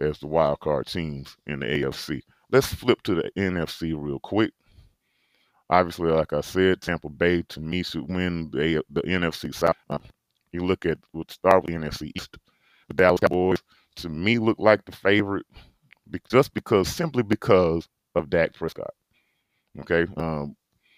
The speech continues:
we'll see what we have with him going forward, getting over the injury that, um, took his season last year. I really like, I really like W F T though.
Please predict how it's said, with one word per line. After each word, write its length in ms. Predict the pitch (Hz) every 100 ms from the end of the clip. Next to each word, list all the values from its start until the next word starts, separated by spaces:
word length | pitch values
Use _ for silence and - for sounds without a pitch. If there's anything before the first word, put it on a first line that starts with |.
| _ -
we'll 120 | 95
see 220 | - 110
what 180 | 95 87
we 80 | 90
have 160 | 87
with 160 | 80 82
him 180 | 85 80
going 240 | 76 73
forward, 460 | - 95 92 87 73
getting 180 | 80 80
over 160 | 76
the 100 | 62
injury 320 | 65 82 80 80
that, 180 | 73 - _ _ _ -
um, 260 | 76 71 76
took 200 | - 82
his 100 | 85
season 460 | - 85 78 67 76
last 240 | 85 -
year. 160 | 82 80 _ _ _ -
I 80 | 67 64
really 180 | 175 101
like, 300 | 76 58 - _ _ _ _ _ _
I 160 | - 147
really 300 | 117 120 113
like 280 | 90 - 73
W 380 | 90 73 69 71
F 160 | -
T 260 | - 87 73
though. 260 | 60 50